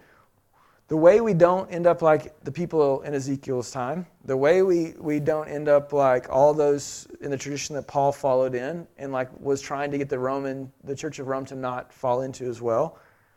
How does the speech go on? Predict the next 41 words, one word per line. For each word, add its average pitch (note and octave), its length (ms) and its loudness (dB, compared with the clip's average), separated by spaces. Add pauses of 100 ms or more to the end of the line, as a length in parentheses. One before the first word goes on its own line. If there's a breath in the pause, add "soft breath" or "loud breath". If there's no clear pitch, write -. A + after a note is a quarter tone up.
(400 soft breath)
is D#3+ 300 0
we D3+ 260 2 (140)
trust G#3 320 0
in G3+ 80 0
the E3+ 60 2
Lord, D3 180 4
we D3 100 0
do F3 220 2
good, E3 160 2
we C#3+ 100 -2
dwell D#3+ 320 4
in G3+ 60 0
the F#3 60 2
land, D3 280 0
we D3 80 -2
befriend E3+ 380 -2
God's F3+ 180 2
faithfulness, C#3 460 -4
we C#3+ 80 -4
delight C3+ 380 2
ourselves E3+ 420 0
in D#3 60 -8
the C#3+ 60 -4
Lord, B2 460 -2 (300 soft breath)
knowing F3 260 4
that F#3+ 60 6
He'll F3+ 140 2
give F3+ 280 2
us G#3+ 140 2
the E3 60 -4
desires B2 420 0
of A2+ 120 -4
our G#2 100 -2
hearts. - 580 -4 (880 soft breath)
And C3 100 -10
how G#3+ 340 2
we G#3 140 4
do C3 280 -2
that, C3+ 260 2
how D3+ 220 2
we D#3+ 200 2